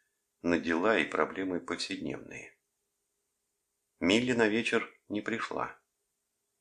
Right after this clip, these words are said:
И, возможно, с ее стороны это было разумно. Или же ее отсутствие, наоборот, вызовет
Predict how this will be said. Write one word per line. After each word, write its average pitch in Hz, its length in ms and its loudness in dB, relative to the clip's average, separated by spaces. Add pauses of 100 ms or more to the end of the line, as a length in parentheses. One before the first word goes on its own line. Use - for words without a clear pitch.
(160)
И, 92 80 2
возможно, 123 500 0
с - 100 0
ее 120 160 2
стороны 120 340 0
это 113 160 -2
было 113 220 -2
разумно. 67 680 -2 (920)
Или 80 220 0
же 76 380 2 (380)
ее 80 220 4
отсутствие, 85 680 0 (240)
наоборот, 90 560 0
вызовет 71 560 -6